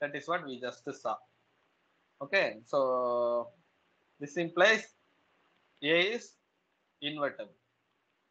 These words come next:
Bijection means invertible. This implies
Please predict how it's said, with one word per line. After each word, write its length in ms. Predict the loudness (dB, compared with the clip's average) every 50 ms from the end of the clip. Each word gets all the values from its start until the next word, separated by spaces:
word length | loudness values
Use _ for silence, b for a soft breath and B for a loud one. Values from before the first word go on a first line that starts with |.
| _ _ -4
Bijection 560 | -4 -4 -2 -2 -4 -6 -6 -8 -10 -10 -10
means 220 | -10 -12 -12 -10
invertible. 540 | -8 -8 -6 -6 -8 -8 -8 -10 -12 -12 -16 -20 _ _ _ _ _ _ _ _ _ _ _ -12
This 180 | -12 -12 -6 -6
implies 640 | -6 -6 -4 2 6 8 8 8 6 4 0 -6